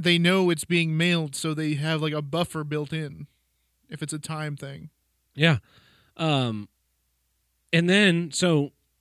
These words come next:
Speaker 2: he just delivers packages, and then, like, on Friday or Saturday or on Monday, whatever, it's like, "Oh, here's a, here's a wad of fucking nothing for you."
Speaker 1: Yeah.
Speaker 2: Get rid of these damn advertising circulars.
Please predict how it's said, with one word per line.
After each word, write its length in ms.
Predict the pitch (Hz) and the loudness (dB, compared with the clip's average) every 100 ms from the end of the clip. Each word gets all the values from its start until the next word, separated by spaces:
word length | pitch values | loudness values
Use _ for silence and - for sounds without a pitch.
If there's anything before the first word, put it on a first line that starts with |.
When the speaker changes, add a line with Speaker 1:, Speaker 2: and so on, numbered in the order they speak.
| _ | _
Speaker 2:
he 140 | 147 175 | 0 0
just 180 | 180 190 | 0 -2
delivers 240 | 196 175 | -2 -2
packages, 440 | - 190 165 143 | 0 -2 0 -2
and 120 | 135 165 | -2 0
then, 120 | 165 | 0
like, 200 | 151 139 - - | 0 -4 -10 -4
on 160 | 147 | -2
Friday 600 | 147 175 208 156 123 131 - _ _ | -2 0 2 4 2 0 -4 _ _
or 80 | - | -6
Saturday 460 | 135 180 190 151 135 | 0 2 4 4 2
or 100 | 139 | 2
on 80 | 147 | 2
Monday, 380 | 175 156 131 | 0 0 0
whatever, 500 | 127 156 185 139 127 - _ _ _ _ | 0 2 2 0 -2 -6 _ _ _ _
it's 100 | - | -4
like, 160 | 165 160 | 2 2
"Oh, 140 | 180 156 | 4 2
here's 280 | 175 170 | 2 2
a, 180 | 160 139 | 2 0
here's 260 | 117 147 151 | 0 -2 0
a 40 | |
wad 360 | 135 131 139 135 | 0 0 2 0
of 200 | 113 98 | -4 -4
fucking 380 | - 139 139 117 | -2 -2 -2 -4
nothing 340 | 131 120 98 | -4 -4 -10
for 100 | 92 | -12
you." 300 | 101 90 120 - _ _ _ | -10 -10 -12 -16 _ _ _
Speaker 1:
Yeah. 180 | 165 151 - _ _ _ | -14 -14 -16 _ _ _
Speaker 2:
Get 180 | - 175 | 0 4
rid 120 | 202 | 4
of 60 | 208 | 4
these 160 | 196 151 | 2 4
damn 360 | 175 175 160 - | 4 2 0 -2
advertising 600 | 147 156 151 156 135 123 | -2 0 0 -2 -2 -4
circulars. 580 | - 113 120 113 113 | -4 -4 -4 -2 -4